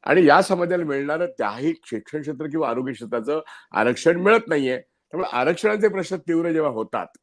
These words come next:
तेव्हा मतदानावरती परिणाम होऊ शकतो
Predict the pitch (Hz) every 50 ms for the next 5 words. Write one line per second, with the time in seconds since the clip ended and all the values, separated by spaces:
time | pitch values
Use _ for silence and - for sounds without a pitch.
0 | _ _ _ _ _ _ _ _ _ _ _ - 160 185 202 185 131 107 113 -
1 | - _ _ _ _ _ _ _ _ _ _ _ _ _ - 92 101 107 107 -
2 | 165 175 190 208 208 214 214 208 208 190 165 208 185 160 165 160 165 170 151 135
3 | 139 151 143 - 156 - - _ - 117 101 104 113 127 131